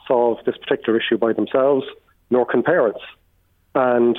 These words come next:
it can be popular for policymakers sometimes to kind of narrow in the focus and say, "Well, schools will deal with this, or it's the responsibility of parents."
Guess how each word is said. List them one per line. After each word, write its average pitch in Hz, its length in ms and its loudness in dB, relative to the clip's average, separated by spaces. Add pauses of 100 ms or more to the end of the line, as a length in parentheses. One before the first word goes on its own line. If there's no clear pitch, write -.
(140)
it - 140 -12
can 127 120 0
be 120 80 0
popular 135 340 -2
for 120 120 -4
policymakers 117 680 -2
sometimes 120 440 -2
to - 120 -16
kind 113 140 -2
of 113 100 2
narrow 120 300 2
in 113 100 0
the 110 80 -2
focus - 300 -4
and 117 160 -2
say, 107 60 -4
"Well, 107 140 0
schools 117 340 0
will 117 80 0
deal 110 240 2
with 107 80 -2
this, 113 140 -2 (100)
or 110 80 -8
it's - 100 -14
the - 60 -12
responsibility 113 580 -2
of 107 80 -4
parents." 113 380 0